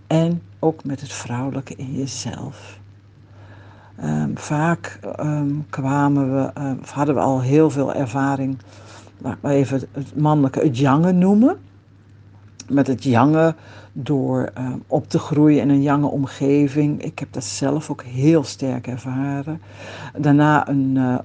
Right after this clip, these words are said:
een, een hele jonge mentale opleiding te volgen en te werken. Ehm, ik was, ehm,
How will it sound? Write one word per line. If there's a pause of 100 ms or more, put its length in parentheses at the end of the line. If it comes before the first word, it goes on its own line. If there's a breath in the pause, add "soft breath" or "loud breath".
een,
een
hele
jonge
mentale
opleiding
te
volgen
en
te
werken. (1080 loud breath)
Ehm, (140)
ik
was,
ehm,